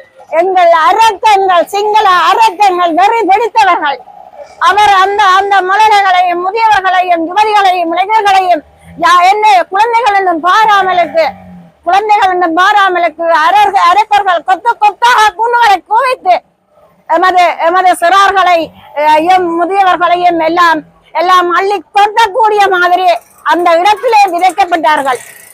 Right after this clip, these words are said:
அந்த இடத்திலே விதைக்கப்பட்ட நாள் தான் மே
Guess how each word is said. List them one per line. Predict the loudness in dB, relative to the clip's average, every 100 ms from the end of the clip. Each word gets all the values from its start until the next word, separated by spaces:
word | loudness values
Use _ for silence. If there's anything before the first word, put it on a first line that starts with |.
| -16
அந்த | -8 -2 0
இடத்திலே | 2 0 0 0
விதைக்கப்பட்ட | 2 0 0 -2 -2 -2 -2
நாள் | 0 -2 -2
தான் | 0 0 0 -2 -10 _ _ _ -6
மே | 0